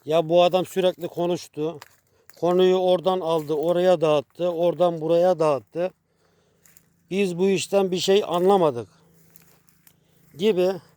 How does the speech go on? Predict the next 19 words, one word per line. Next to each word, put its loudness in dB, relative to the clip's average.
yorumlar 2
alacağım. -4
Haklısınız -6
arkadaşlar. -8
Değerli 0
takipçilerim, -2
bakım -2
yapılmayan -2
bir -4
bahçeye 0
uğradık. -6
Rica -2
üzerine -6
bahçeyi -2
ziyaret 0
ettik. -14
Bahçemizde -2
vitamin -2
eksikliği, -6